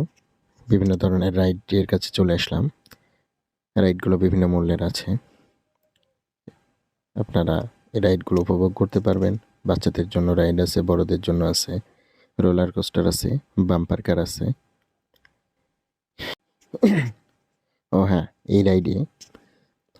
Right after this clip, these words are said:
অনেক মজা, তবে যাদের হার্টে সমস্যা আছে, তারা ভুলে ওই সকল রাইডে উঠবেন না, কারণ আনন্দ পেতে গিয়ে যেন দুর্ঘটনা না হয়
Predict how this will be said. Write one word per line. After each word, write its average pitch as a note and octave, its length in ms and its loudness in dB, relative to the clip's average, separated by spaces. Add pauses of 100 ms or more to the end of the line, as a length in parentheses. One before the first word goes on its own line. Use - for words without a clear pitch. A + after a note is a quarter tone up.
(960)
অনেক G#2 260 2
মজা, F#2+ 320 2
তবে F2 300 0 (300)
যাদের F2 320 2
হার্টে F2+ 320 -2
সমস্যা E2+ 480 -4
আছে, - 200 -12 (720)
তারা E2 180 4 (100)
ভুলে F2+ 280 2
ওই E2+ 140 0
সকল - 340 0
রাইডে E2+ 300 2
উঠবেন E2+ 300 0
না, D#2+ 160 -2 (560)
কারণ F2 260 2 (480)
আনন্দ F#2+ 380 2
পেতে F2+ 280 -2
গিয়ে F2 240 -4 (220)
যেন F2+ 220 0
দুর্ঘটনা F2 580 0
না D#2+ 140 0
হয় - 220 -4